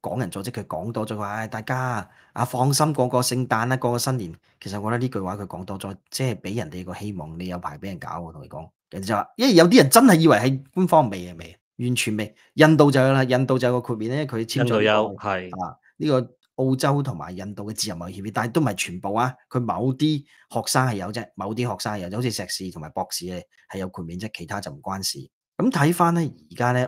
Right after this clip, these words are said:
Speaker 1: 澳洲其實同加拿大一樣嘅，卑斯省咪係 cut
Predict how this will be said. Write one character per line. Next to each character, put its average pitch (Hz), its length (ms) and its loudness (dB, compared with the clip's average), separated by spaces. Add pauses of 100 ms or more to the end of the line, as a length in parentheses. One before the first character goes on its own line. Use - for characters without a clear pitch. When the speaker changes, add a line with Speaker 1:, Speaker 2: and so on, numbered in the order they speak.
Speaker 1:
澳 120 180 -2
洲 135 240 4
其 117 80 -6
實 85 80 -8
同 80 160 -14
加 117 120 -2
拿 92 120 -2
大 85 140 -12
一 98 60 -10
樣 87 200 -16 (140)
嘅， 92 100 -20 (480)
卑 147 180 6
斯 151 140 6
省 110 260 2
咪 95 180 -4
係 92 80 -10 (280)
cut 143 180 -2